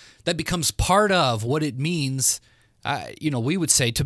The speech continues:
create a lifestyle of discipleship is to follow this particular way that God does things. He does things in the most, uh, unassuming,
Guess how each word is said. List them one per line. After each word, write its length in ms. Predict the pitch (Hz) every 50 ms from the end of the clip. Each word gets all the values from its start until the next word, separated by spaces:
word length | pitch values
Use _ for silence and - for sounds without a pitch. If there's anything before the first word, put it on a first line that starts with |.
| 120 -
create 280 | - - - 139 143 139
a 40 |
lifestyle 540 | 123 117 127 135 147 - - - 139 131 123 120
of 100 | 110 -
discipleship 680 | - 113 - 143 143 160 - 139 120 - - 110 104 -
is 120 | 113 -
to 100 | - 117
follow 560 | - - - 165 175 185 175 139 127 123 117
this 260 | 113 113 131 151 -
particular 800 | - - 151 135 - - - 220 202 - - - 180 165 160 151
way 220 | 127 123 123 117
that 140 | 113 117 87 101
God 240 | 113 110 107 101
does 240 | 107 139 147 139 -
things. 580 | - - 90 80 62 50 - - - - - - _ _ _ _ _ _
He 100 | - 123
does 320 | 117 120 147 175 170 -
things 420 | - - 131 120 117 120 123 113 123
in 100 | 120 117
the 60 | 117
most, 380 | 120 120 120 - - - - - _ _ _ _ _ _ _ _ -
uh, 360 | 110 113 113 110 107 107 104 - -
unassuming, 920 | 143 147 147 135 - - - 160 165 160 151 131 120 113 110 110 117 113